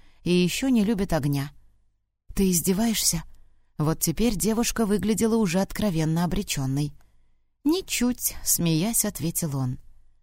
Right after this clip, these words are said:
Вскоре спутники оказались у самой границы леса, откуда доносились типичные для вечера звуки: стрекотание кузнечиков, пение поздних птиц.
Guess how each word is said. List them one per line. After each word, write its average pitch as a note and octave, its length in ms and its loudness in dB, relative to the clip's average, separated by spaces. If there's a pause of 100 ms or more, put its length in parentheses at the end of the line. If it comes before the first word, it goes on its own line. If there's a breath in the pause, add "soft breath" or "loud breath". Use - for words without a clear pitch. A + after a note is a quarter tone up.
(460)
Вскоре G#3 400 -2
спутники F#3 600 0
оказались F3+ 600 0
у F#3 60 0
самой G3 360 2
границы F#3 520 0
леса, D3+ 480 0 (280 soft breath)
откуда G3 480 0
доносились G3 680 2
типичные A3 640 -2
для F3+ 180 0
вечера F3 360 -2
звуки: B2+ 540 -4 (240 soft breath)
стрекотание C#3+ 760 0
кузнечиков, G3 920 -2 (340 soft breath)
пение E3 420 2
поздних C3 540 -2
птиц. - 580 -2